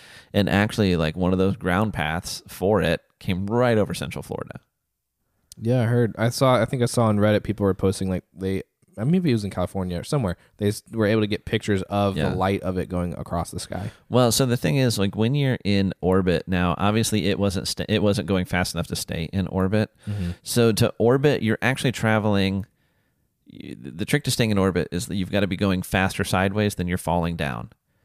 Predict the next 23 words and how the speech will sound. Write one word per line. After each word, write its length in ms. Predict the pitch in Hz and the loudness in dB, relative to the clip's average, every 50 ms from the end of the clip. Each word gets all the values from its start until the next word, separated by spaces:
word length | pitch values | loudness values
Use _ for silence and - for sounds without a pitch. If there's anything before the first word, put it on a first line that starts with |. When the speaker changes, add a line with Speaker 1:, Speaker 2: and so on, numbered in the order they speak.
| _ 107 | _ -8
Speaker 2:
Mm-hmm. 100 | 101 104 | -6 0
Speaker 1:
So 140 | 98 113 | 2 2
you're 160 | 104 98 107 104 | 4 4 2 0
constantly 580 | - - - 147 147 120 - - - - 117 | -2 0 2 2 2 2 2 0 0 0 -2
falling, 400 | - - 110 104 101 98 95 92 | 0 0 0 2 2 2 0 -2
but 100 | 95 - | -4 -2
also 220 | - 92 95 - 95 | -2 -2 -2 -2 -4
going 220 | 90 90 87 87 | -2 -2 -4 -2
sideways. 520 | - - 78 - - - - - - - - - - - - _ | -4 -6 -8 -8 -8 -10 -12 -14 -14 -16 -20 -20 -20 -20 -20 _
So 140 | _ - 117 | _ 0 0
the 80 | 107 104 | 2 2
speed 260 | - - 147 151 160 | 0 0 0 0 0
to 80 | 143 135 | 0 0
stay 240 | - - 120 110 | 0 2 2 2
in 220 | 107 - 107 104 - | 2 0 0 -2 0
orbit 320 | - 98 98 95 85 95 - - | 0 0 0 2 0 -2 -2 0
around 340 | 95 95 95 92 95 92 - - | 0 2 2 2 0 -2 -2 -2
Earth, 240 | 90 87 82 82 - | -2 0 0 -2 -4
'cause 180 | - - 90 90 | -6 -6 -6 -4
it's 140 | 92 - | -6 -8
different 400 | - - 107 98 - - 101 - | -6 -4 -4 -4 -4 -6 -10 -10
for 360 | - - 95 87 87 92 - - | -6 -4 -2 -2 -2 -2 -4 -4
every 600 | - 87 92 90 82 95 92 90 90 82 80 85 | -4 -2 -2 -2 -2 -2 -2 -2 -2 -2 -4 -8